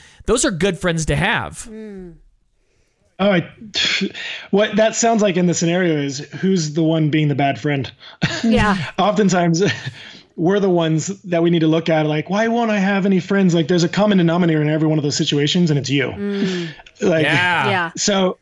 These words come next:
Speaker 3: we have to ask ourselves, you know, the Bible says, "If you wanna be, if you wanna have friends, you must be friendly." <laughs>
Speaker 2: Mm.
Speaker 3: Right?
Speaker 1: Yeah.
Speaker 3: Like,
Speaker 1: Yeah.
Speaker 3: I wanna serve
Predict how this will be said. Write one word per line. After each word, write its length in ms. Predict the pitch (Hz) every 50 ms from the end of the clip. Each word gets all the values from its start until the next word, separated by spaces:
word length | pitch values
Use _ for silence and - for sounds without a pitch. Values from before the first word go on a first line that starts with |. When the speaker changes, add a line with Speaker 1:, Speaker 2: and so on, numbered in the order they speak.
| -
Speaker 3:
we 80 | 208 202
have 120 | 214 226 -
to 80 | 202
ask 260 | 190 190 214 208 -
ourselves, 440 | 190 165 - - 165 156 156 156 -
you 100 | - 202 185
know, 60 | 175
the 60 | 165
Bible 180 | 160 196 208 196
says, 180 | 185 190 170 170
"If 80 | 160
you 80 | 170 170
wanna 180 | 170 175 190
be, 280 | 160 170 160 147 - - _ _ _ -
if 60 | - -
you 60 | 202
wanna 100 | 190 185
have 120 | 170 156 -
friends, 260 | - 185 185 175 147
you 60 | 156
must 160 | 156 160 156 -
be 80 | 156
friendly." 540 | - - - - 170 180 165 120 - - - _ _ _ -
<laughs> 120 | - - -
Speaker 2:
Mm. 340 | - 240 180 180 - 214 185
Speaker 3:
Right? 140 | 208 180 175 180
Speaker 1:
Yeah. 280 | - 135 135 123 120 120 - -
Speaker 3:
Like, 300 | 196 180 175 160 - -
Speaker 1:
Yeah. 220 | 131 131 127 123
Speaker 3:
I 80 | 123 190
wanna 260 | 208 226 240 214 185
serve 720 | 147 - - - - 202 180 185 185 180 170 151 131 -